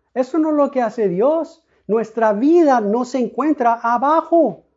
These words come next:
Recuerden lo que le dije, lo que le dijeron los ángeles. "¿Por qué buscas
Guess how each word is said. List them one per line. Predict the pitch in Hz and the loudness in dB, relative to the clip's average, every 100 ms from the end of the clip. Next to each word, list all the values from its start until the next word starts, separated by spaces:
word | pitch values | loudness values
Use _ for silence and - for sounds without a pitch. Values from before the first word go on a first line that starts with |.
| _ | _
Recuerden | 196 208 202 277 311 311 | -12 -12 -4 -2 0 -2
lo | 262 247 | -2 -2
que | |
le | 226 214 | -4 -2
dije, | 247 240 220 208 240 214 | -4 -6 -12 -12 -10 -8
lo | 202 208 | -6 -4
que | 226 | -2
le | 220 | -4
dijeron | 208 - 262 285 269 | -6 -4 -2 -2 -4
los | 233 - | -8 -10
ángeles. | 269 294 302 294 254 147 - _ _ _ _ _ _ _ | -6 -4 -4 -4 -4 -6 -12 _ _ _ _ _ _ _
"¿Por | 196 196 196 | 2 2 0
qué | 220 262 | 0 0
buscas | 285 330 349 - - 208 254 - - _ | 4 4 4 0 -4 -2 -2 -6 -18 _